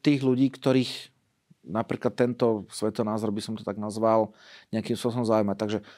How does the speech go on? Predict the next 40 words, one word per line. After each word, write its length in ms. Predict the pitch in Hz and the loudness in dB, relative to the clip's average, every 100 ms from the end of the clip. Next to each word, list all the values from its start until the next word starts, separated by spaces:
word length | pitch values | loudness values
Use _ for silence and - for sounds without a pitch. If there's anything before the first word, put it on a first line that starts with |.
| - _ 131 | -20 _ 0
oni 160 | 151 | 0
sú 160 | 147 135 | 2 2
autentickí 480 | 135 139 131 - - | 2 0 -4 -6 -6
v 80 | |
témach 320 | - 131 135 - | 0 0 0 -8
a 80 | |
generujú 480 | 117 131 135 127 123 | 0 2 4 4 4
viac 240 | 117 107 - | 4 0 -2
tém. 320 | 98 90 - _ - - _ 123 | -4 -4 -10 _ -20 -20 _ 2
Naopak 480 | 143 147 143 - | 2 2 -2 0
Hlas 320 | 117 139 139 - | 0 2 2 0
sa 160 | 139 | -2
snaží 320 | - 139 135 | 0 0 4
ako 240 | 139 127 139 | 2 2 -2
keby 320 | 147 135 139 139 139 135 135 135 135 - _ _ _ _ _ _ _ _ | -2 2 4 4 4 4 4 4 2 -2 _ _ _ _ _ _ _ _
o 160 | - 139 | 2 4
veľa 240 | 156 143 | 6 4
veciach 240 | 139 143 131 | 2 0 2
hovoriť 240 | 147 135 | 2 2
možno 320 | 135 143 147 | 0 0 0
až 240 | 135 - - _ _ _ _ | 0 -2 -8 _ _ _ _
na 320 | 123 131 135 | -6 -2 -2
tú 80 | 135 | -2
celú 240 | - 131 | 0 0
skupinu 240 | - - | 0 -8
príliš 320 | 127 127 117 107 | 0 2 2 2
odborne, 400 | 117 113 135 - _ - - - - - _ | 0 0 -2 -4 _ -20 -20 -20 -20 -20 _
ale 320 | - 123 127 | 2 4 4
hlavne 320 | 123 135 143 | 2 2 0
tie 80 | 135 | -2
témy 240 | 139 139 | 0 2
veľmi 240 | 127 131 135 | 2 2 2
podobné. 400 | 120 110 101 104 | 0 0 0 -2
To 80 | 117 | -4
znamená, 320 | 123 127 120 | -2 0 2
Hlas 240 | 123 127 | 2 2
musí 240 | 127 123 123 | -2 -4 -4
hľadať 480 | 110 123 123 123 | 0 2 2 -2
témy, 240 | - 120 | 0 0
v 80 | 123 | 0